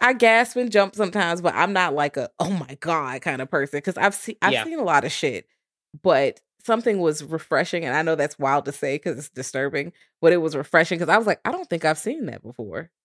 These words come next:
Speaker 1: Huh.
Speaker 2: Well, sounds like it was very effective.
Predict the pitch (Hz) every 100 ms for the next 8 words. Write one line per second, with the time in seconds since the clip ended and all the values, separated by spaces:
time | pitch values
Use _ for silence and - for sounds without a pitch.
0 | _ _ _ _ _ _ _ - 466 190
1 | - 156 156 156 151 156 220 139 107 98
2 | 82 - 101 - 151